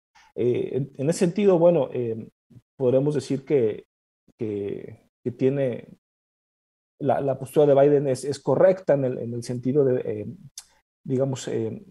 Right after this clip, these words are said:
ser, eh, afín y colaborar, por así decirlo, ser, ser empático, ser firme en su, en su,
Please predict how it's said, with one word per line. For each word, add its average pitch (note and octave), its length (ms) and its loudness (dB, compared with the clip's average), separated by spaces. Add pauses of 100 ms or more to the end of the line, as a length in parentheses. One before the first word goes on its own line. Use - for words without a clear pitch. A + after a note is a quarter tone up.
(480)
ser, D3 600 0
eh, A2+ 400 -4 (1700)
afín E3 600 -2
y B2+ 120 -6
colaborar, C#3 840 4
por A#2 160 -6
así G#2 180 -10
decirlo, C#3+ 640 0
ser, B2 280 -4
ser A#2 160 0
empático, B2+ 720 0
ser A#2 360 -2
firme D#3 460 2
en C3+ 120 -6
su, A2+ 300 -4
en G2 120 -8
su, G2+ 280 -10